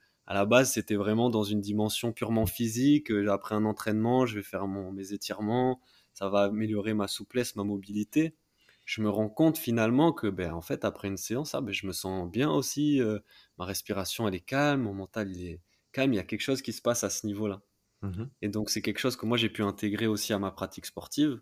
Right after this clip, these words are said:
Speaker 1: Et j'ai l'impression que le yoga, euh, bon, il y a plein de sortes de yoga différents, mais peut avoir un intérêt, euh, euh, physique, mais aussi mental, euh, énorme quand on est sportif.
Speaker 2: Mhm.
Speaker 1: Par rapport au yoga Tummo spécifiquement, qu'est-ce que tu peux en dire ?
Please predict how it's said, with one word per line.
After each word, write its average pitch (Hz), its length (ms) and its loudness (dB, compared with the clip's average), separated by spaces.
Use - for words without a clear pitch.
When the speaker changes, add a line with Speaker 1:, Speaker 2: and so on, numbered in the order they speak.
Speaker 1:
Et 101 120 -4
j'ai 98 140 -4
l'impression 98 420 -2
que 123 140 -6
le 101 80 0
yoga, 104 540 2
euh, 92 260 -4
bon, 90 100 -8
il 95 60 -4
y - 20 -4
a 85 80 -4
plein 110 180 -2
de 104 120 0
sortes - 320 -4
de 98 140 -6
yoga 98 260 0
différents, 113 520 -4
mais 101 60 -6
peut - 140 2
avoir 127 220 6
un 110 140 2
intérêt, 107 400 0
euh, 98 360 -2
euh, 92 160 -8
physique, 117 580 -2
mais 104 100 -4
aussi 120 440 -2
mental, 117 640 0
euh, 98 260 -2
énorme 117 420 0
quand 98 240 -8
on 101 120 -2
est 95 40 -4
sportif. - 640 -6
Speaker 2:
Mhm. 101 240 -6
Speaker 1:
Par 104 140 4
rapport 117 240 4
au 113 80 8
yoga 107 320 6
Tummo 123 360 2
spécifiquement, 123 800 -2
qu'est-ce 131 200 -10
que 107 100 -4
tu - 160 -16
peux 107 160 -4
en 101 100 0
dire ? 104 380 -4